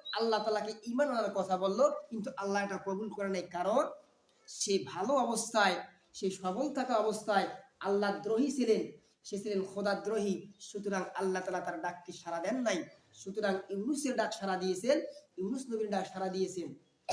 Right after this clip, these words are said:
এবং ফেরাউনের ডাককে সাড়া দেন নাই। এখানে দুইটা কথা এক,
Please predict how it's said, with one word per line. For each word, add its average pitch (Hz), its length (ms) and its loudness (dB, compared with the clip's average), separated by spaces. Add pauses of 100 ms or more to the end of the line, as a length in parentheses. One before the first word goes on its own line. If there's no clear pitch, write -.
(400)
এবং 185 360 0 (360)
ফেরাউনের 196 340 2
ডাককে 214 260 -2
সাড়া 190 220 -2
দেন 185 180 0
নাই। 175 200 -2 (260)
এখানে 175 260 -4
দুইটা 214 440 -4
কথা 185 160 -6
এক, 170 340 0